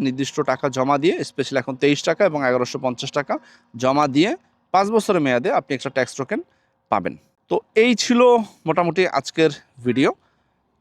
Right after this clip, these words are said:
বিষয়টা সম্পর্কে হয়তো অনেকে জানেন, আবার অনেকে জানেন না, তো তাদের জন্যই এই ভিডিওটা করা। আহ, আশা করি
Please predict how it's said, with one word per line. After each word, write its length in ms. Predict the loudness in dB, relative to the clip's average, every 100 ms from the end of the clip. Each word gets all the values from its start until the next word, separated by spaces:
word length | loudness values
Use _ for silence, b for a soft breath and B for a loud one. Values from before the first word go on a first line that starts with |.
| _
বিষয়টা 360 | -6 0 2 2
সম্পর্কে 400 | 0 -2 -2 0
হয়তো 420 | -2 0 -2 2 2 2
অনেকে 260 | 2 -2
জানেন, 300 | 0 0 -2 -2
আবার 160 | -2 -2
অনেকে 240 | -2 -4
জানেন 340 | -2 -2 -2 -2
না, 60 | -6 -8 _ _ _ _ _ _
তো 180 | -4 -2
তাদের 300 | 0 0 0
জন্যই 300 | 0 -4 0
এই 160 | 2 2
ভিডিওটা 440 | 0 0 0 0
করা। 260 | 0 0 0 -6 _ _ _ _ _ -6
আহ, 160 | -6 -2 -2
আশা 180 | -2 -2
করি 260 | 0 -2